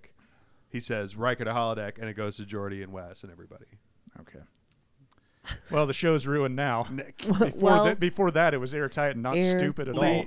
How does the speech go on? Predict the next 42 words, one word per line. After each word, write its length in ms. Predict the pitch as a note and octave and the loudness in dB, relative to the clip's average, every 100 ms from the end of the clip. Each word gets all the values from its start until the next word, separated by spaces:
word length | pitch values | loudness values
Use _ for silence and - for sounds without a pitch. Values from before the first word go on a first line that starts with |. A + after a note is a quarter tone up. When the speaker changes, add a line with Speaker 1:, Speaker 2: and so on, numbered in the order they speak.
| - | -4
Speaker 1:
leave 380 | E3 F3+ F3+ D3+ | -2 0 -2 -4
no 420 | F3 A#3 B3 A#3+ | 0 4 6 4
hair 520 | G3 G#3 G#3+ A3 A3 | 2 0 2 2 2
unsplit. 1080 | F#3 G#3 G3+ F#3 - - G3 G#3+ - - - - - - - | 0 -2 -4 -4 -6 -6 -2 -2 -2 -10 -14 -18 -20 -14 -6
Speaker 3:
Also, 280 | G3+ - G#3 | -4 -2 -2
Speaker 1:
That's 60 | |
my 60 | D3 | -2
Speaker 3:
just 80 | C3 | 0
Speaker 1:
motto. 460 | C#3 E3 F#3+ - - - - - | 0 2 0 -2 -6 -14 -18 -12
Speaker 3:
Just 180 | - B3 | -8 -8
Speaker 2:
You're, 80 | F#3+ | -6
Speaker 3:
the, 180 | C4 - - | -6 -8 -8
can 140 | C4+ | -4
Speaker 2:
you're 100 | D#3 | -2
Speaker 3:
we 40 | C#3 | 2
Speaker 2:
being 240 | G#3+ G3+ | 2 2
as 160 | E3 - | 0 -4
pedantic 760 | D#3+ B2 - G#3+ - F#3+ - | -6 -8 -6 -6 -2 -2 -2
<laughs> 40 | F3 | -12
as 160 | D3 | -10
a 40 | B2+ | -10
common 380 | - D#3+ D#3 | -6 -6 -4
house 260 | D3 B2 - | -4 -4 -6
fly. 360 | - C4 - B3+ - - | -8 -10 -6 -6 -4 -2
Speaker 3:
<laughs> 680 | A#3+ C#4 - C4 A#3+ C4+ - F#4 - A#4 C5 - - - - - - - - | 0 2 0 0 -4 -4 -2 -2 -2 -8 -8 -12 -14 -16 -16 -20 -18 -18 -14
To 140 | D4+ | -12
the, 180 | B3 B3 - | -8 -10 -10
to 100 | - | -10
the 140 | C#4 C#4 | -6 -4
Harada 680 | C4+ A#3 A#3 B3+ A#3+ G3+ F3+ | -4 -4 -4 -4 -4 -6 -6
tradition, 580 | - D#3 D3+ D3 C#3 C#3+ - - - - | -6 -4 -4 -6 -8 -12 -20 -20 -20 -8
why 160 | G#3 | -8
couldn't 300 | A3+ D#4 C#4 | -6 -10 -10
somebody 320 | C#4+ A#3 G#3+ A3 | -10 -8 -6 -6
else 160 | A3 | -6
just 200 | - A3+ | -10 -12
be 100 | A#3+ | -14
captain? 440 | - A#3 A#3 B3 A#3 | -10 -12 -10 -10 -8
Did 140 | G#3+ | -8
we 80 | G#3+ | -8
cover 280 | - A#3+ C4 | -8 -10 -8
that? 260 | C#4 C#4 | -10 -12